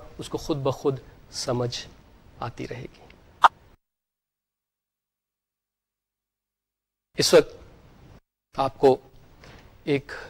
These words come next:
کوڈ سیگمنٹ نظر آ رہا ہے جو ہم نے کچھ عرصہ پہلے دیکھا تھا کسی اور لیکچر میں۔ اس میں آپ دیکھ رہے ہیں بہت ساری چیزیں جو آج ہم نے ڈسکس کی وہ مینشنڈ ہیں۔ اس میں آپ کو آپریٹر نظر آ رہے ہیں،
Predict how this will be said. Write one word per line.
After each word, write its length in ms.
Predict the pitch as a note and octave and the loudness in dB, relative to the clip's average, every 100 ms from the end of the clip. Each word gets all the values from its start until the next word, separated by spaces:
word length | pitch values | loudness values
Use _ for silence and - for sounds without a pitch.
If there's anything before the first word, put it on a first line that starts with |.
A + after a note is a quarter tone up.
| - - | -20 0
کوڈ 200 | - D3+ | 6 6
سیگمنٹ 300 | - D3+ D#3+ | 6 6 6
نظر 160 | C3 B2 | 4 4
آ 120 | A#2+ | 4
رہا 60 | C#3 | 4
ہے 80 | C#3 | 4
جو 80 | |
ہم 80 | D3 | 2
نے 80 | D3 | 0
کچھ 160 | - - | -2 -4
عرصہ 160 | - C#3+ | 0 0
پہلے 200 | B2+ C3 | 0 -4
دیکھا 280 | A2+ G#2+ B2 | -4 -6 -10
تھا 120 | - - - - - - - | -10 -20 -20 -20 -20 -20 -8
کسی 200 | C#3+ C3+ | 0 6
اور 240 | B2+ B2+ - | 6 6 0
لیکچر 340 | A#2 - - | -8 -10 -12
میں۔ 140 | - - - - - - - - | -12 -18 -20 -20 -20 -20 -6 -2
اس 140 | D#3 | 8
میں 100 | G3+ | 10
آپ 100 | E3+ | 12
دیکھ 180 | C#3+ D#3+ | 10 10
رہے 80 | E3 | 10
ہیں 60 | E3+ | 10
بہت 200 | D3+ D3+ | 8 8
ساری 180 | D#3+ | 4
چیزیں 220 | D3 D3 D3 | 4 4 6
جو 120 | C#3+ | 6
آج 160 | C#3 | 6
ہم 60 | D3 | 4
نے 80 | C#3+ | 2
ڈسکس 380 | B2+ - C#3+ - | 2 0 0 0
کی 160 | D3+ - - - - - | -4 -4 -14 -20 -8 2
وہ 80 | E3 | 4
مینشنڈ 380 | D#3+ E3+ D3+ | 6 4 2
ہیں۔ 100 | B2 | 2
اس 140 | B2+ - | -2 0
میں 100 | C3+ | 2
آپ 160 | B2+ - | 2 4
کو 80 | |
آپریٹر 360 | C3 C#3 C3 C#3 | 4 6 4 4
نظر 240 | B2+ A#2+ | 2 2
آ 140 | A#2+ A#2+ | 2 2
رہے 120 | C3 | 2
ہیں، 100 | C#3 | 0